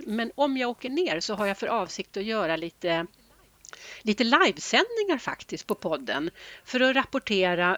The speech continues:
Vi, för jag vet att vi har många lyssnare som är i Sverige och lyssnar. Eh, och, ehm, då tänkte jag rapportera hur det är till exempel på badstranden, eh, på, ja, diskoteken kanske jag inte kommer <laughs> hänga på, men,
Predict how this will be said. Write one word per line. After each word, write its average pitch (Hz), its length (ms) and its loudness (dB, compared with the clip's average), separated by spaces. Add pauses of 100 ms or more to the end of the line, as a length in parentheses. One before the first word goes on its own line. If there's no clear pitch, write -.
(120)
Vi, 240 400 -2
för 277 100 -2
jag 262 120 4
vet 330 180 2
att 233 140 0
vi 208 40 0
har 196 80 0
många 170 240 -6
lyssnare 147 440 -2
som 170 160 0
är 151 120 0
i 151 40 -6
Sverige 254 440 2
och 196 60 -2
lyssnar. 190 520 -4 (560)
Eh, 185 280 0
och, - 540 -8
ehm, 180 580 -2
då 233 420 -4
tänkte 202 360 -6
jag 175 160 0
rapportera 277 560 0
hur 185 160 -2
det 208 180 0
är 381 160 2
till 233 180 -2
exempel 143 520 -2 (100)
på - 100 0
badstranden, 151 920 2 (460)
eh, 190 360 6
på, 175 640 4
ja, 202 120 2
diskoteken 202 600 0
kanske 170 240 -4
jag 165 40 -2
inte 175 120 -8
kommer 175 220 -2
<laughs> - 0 -
hänga 254 280 6
på, - 220 0
men, 226 240 2